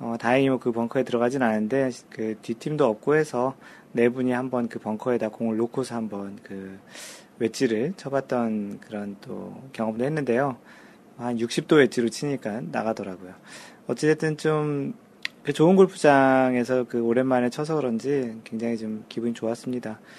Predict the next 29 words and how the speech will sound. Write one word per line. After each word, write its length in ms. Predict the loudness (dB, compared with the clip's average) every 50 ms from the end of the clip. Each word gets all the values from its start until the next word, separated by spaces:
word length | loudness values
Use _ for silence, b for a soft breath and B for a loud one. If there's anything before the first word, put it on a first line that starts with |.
| B B B B B B B B B B B B B B -6
사실 420 | -2 -2 0 4 6 6 6 6 2 0
그, 340 | -2 2 4 6 8 6 6 4
그런 200 | 6 6 6 6
것 60 | 8 8
같아요. 560 | 8 8 6 6 4 4 4 6 4 2 0 -2
그 540 | -2 0 0 2 2 2 0 0 -2 -4 -6 -10 -14 -18 -20 -14
사람을 380 | -4 2 6 6 8 8 6 4
좋아하는 560 | 4 6 8 8 8 8 8 6 4 2 2
감정하고 960 | 2 2 2 2 2 4 4 4 4 2 2 2 0 0 -2 -2 0 0 2
이런 340 | 4 4 4 4 2 2 0
골프장, 500 | -2 -4 -6 -2 2 4 4 4 4 2
좋은 240 | 2 2 2 2 4
골프장 760 | 2 -2 -2 0 -2 0 0 2 0 -2 -2 -4 -8 -10 -10 -10
가는 300 | -6 -2 0 0 0 0
것과 260 | -2 -2 -2 -2 -2
좀 120 | -2 -4
비슷한 360 | -6 -8 -8 -6 -4 -4 -2
것 60 | 0 0
같은데요. 500 | 0 0 -2 -6 -2 -2 -2 -2 -4 -6 -10 B B B B B B B B B B B -18 -6
참 200 | -4 -2 -2 0
좋은 480 | 4 4 6 6 6 4 4 2 0
사람, 480 | 2 2 4 6 6 6 6 4 0 -2
뭐 280 | -2 -2 -2 0 0
남녀관계 760 | 0 2 2 4 6 8 8 8 8 6 6 6 6 4 2 0
또는 440 | -6 -10 -6 -4 -4 -4 -4 -4 -6
그런 800 | -4 0 0 2 2 2 0 0 0 -2 -2 -2 -2 -4 -4 -2
것에서 560 | 0 0 0 0 -2 -2 0 0 0 0 -2 -6 B B B B B B B B B -4
어떤 760 | -2 2 6 6 8 8 6 4 2 0 2 2 0 0 -2
참 400 | -4 -2 -2 0 0 -2 -4